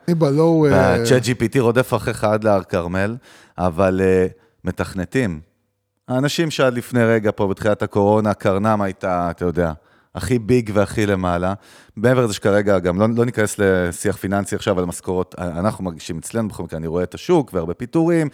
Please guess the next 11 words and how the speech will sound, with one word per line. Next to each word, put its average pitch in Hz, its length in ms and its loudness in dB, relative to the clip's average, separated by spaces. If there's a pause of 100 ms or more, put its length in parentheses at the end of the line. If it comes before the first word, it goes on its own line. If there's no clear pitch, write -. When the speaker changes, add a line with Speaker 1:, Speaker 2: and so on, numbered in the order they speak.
(380)
Speaker 2:
קר-, 123 200 2 (100)
קר-, 120 300 -2
גם 131 160 2
קרנם 139 540 -4
קצת - 240 -4
יורדת, 117 400 4
ופתאום 110 720 -2
קראתי 151 340 2
על 117 80 2
קודקס, - 760 -2 (600)
של, 90 420 -4